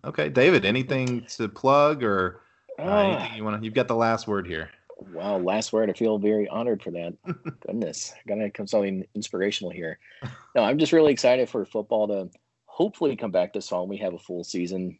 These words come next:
Speaker 2: I would like that even if fans aren't allowed in stadiums, at least be able to sit at home and watch it on T V.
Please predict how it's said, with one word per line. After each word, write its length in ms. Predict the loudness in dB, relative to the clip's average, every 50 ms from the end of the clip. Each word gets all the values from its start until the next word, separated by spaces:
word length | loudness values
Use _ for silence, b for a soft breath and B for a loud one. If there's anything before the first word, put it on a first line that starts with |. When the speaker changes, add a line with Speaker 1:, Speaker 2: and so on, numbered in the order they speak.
| -8 -6
Speaker 2:
I 40 | -4
would 120 | -2 0
like 160 | 0 0 0
that 120 | 0 0 0
even 200 | 0 0 0 0
if 180 | 0 -2 -2 -4 -12 _ _ _ _ b b b b b b b b b b _ -4
fans 260 | -2 0 0 0 2
aren't 180 | 2 2 4 4
allowed 140 | 4 4 4 4
in 40 | 2
stadiums, 360 | 0 0 0 2 2 0 0
at 60 | 0
least 160 | -2 -2 0
be 60 | 0 0
able 160 | 0 0 -2
to 60 | 0
sit 120 | 2 2
at 80 | 2 2
home 180 | 2 0 -2 -2
and 100 | 2 2
watch 240 | 2 2 2 0
it 60 | -2 -2
on 140 | -2 -2
T 160 | -2 -4 -4 -2
V. 360 | -2 -2 -2 -2 -4 -6